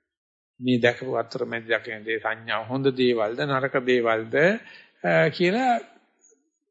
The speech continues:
අතරමඟ ආපු දෙයක් පරණ කරන ගිය වැඩි අමතක කරලා අතරමඟ ආපු දෙයක් ලොකු කරගන්න ගියාම, අ,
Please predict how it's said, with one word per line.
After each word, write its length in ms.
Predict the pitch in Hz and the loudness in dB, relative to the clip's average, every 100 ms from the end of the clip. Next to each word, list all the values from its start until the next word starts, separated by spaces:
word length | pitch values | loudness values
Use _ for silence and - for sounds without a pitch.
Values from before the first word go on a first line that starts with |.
| - | -12
අතරමඟ 440 | 147 165 156 156 | 0 2 2 2
ආපු 240 | 147 143 139 | 2 2 2
දෙයක් 260 | 135 135 - - _ _ _ _ _ _ _ _ _ _ _ _ _ _ _ _ - | 0 0 -2 -20 _ _ _ _ _ _ _ _ _ _ _ _ _ _ _ _ -2
පරණ 240 | 117 139 143 | 0 2 2
කරන 260 | 143 143 | 2 0
ගිය 140 | 139 135 | 0 2
වැඩි 220 | 123 131 | 4 2
අමතක 360 | 104 123 131 | 0 0 -2
කරලා 300 | - 143 151 | -2 -6 -2
අතරමඟ 380 | 135 131 131 127 | -4 -6 -12 -4
ආපු 200 | 127 123 | -2 -2
දෙයක් 200 | 120 127 | -2 -2
ලොකු 240 | 123 117 131 | -2 -6 -10
කරගන්න 400 | 131 127 123 113 | -6 -4 -4 -6
ගියාම, 400 | 120 139 160 107 | -6 -4 -4 -6
අ, 1040 | 95 - - _ _ _ _ _ _ - | -10 -14 -20 _ _ _ _ _ _ -2